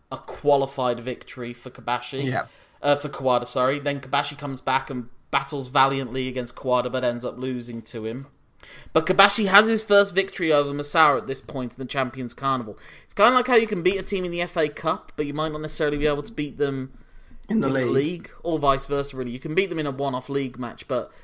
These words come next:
Speaker 1: when it's the F A Cup final, the World Cup final, then the bigger team
Speaker 2: Yeah.
Speaker 1: very often, you know,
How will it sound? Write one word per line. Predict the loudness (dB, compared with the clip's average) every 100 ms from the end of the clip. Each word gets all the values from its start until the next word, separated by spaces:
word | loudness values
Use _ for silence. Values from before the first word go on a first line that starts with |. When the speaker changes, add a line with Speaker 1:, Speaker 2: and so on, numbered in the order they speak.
| -8
Speaker 1:
when | -4
it's | -4
the | 0 -2
F | 0
A | -4
Cup | -4 -6
final, | -2 -2 0 -2 -8
the | -6
World | -4 -4
Cup | -6 -12 -10
final, | -8 -6 -8 -10
then | -10 -8 -8
the | -10
bigger | -8 -8
team | -8 -8 -4
Speaker 2:
Yeah. | 0 0
Speaker 1:
very | 0
often, | -6 -12 -12 -12
you | -10
know, | -10